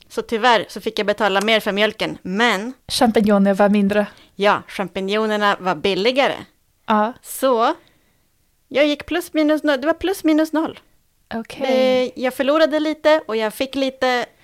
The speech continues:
Speaker 1: och tillsammans blev det plus minus
Speaker 2: Samma,
Speaker 1: noll.
Speaker 2: ja. Okej.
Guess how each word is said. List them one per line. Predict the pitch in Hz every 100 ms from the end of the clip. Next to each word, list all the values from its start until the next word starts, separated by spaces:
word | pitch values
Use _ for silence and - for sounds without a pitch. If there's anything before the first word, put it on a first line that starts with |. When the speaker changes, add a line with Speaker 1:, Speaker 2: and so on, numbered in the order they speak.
| _ -
Speaker 1:
och | 226 - -
tillsammans | 220 214 202 196 190
blev | 175 165
det | 175 - _ _ _ _ _ _ _ _ _ _
plus | - -
minus | 240 294
Speaker 2:
Samma, | 294 311 285
Speaker 1:
noll. | -
Speaker 2:
ja. | 320 294 - _ _ _ - - _ -
Okej. | 339 330 240 -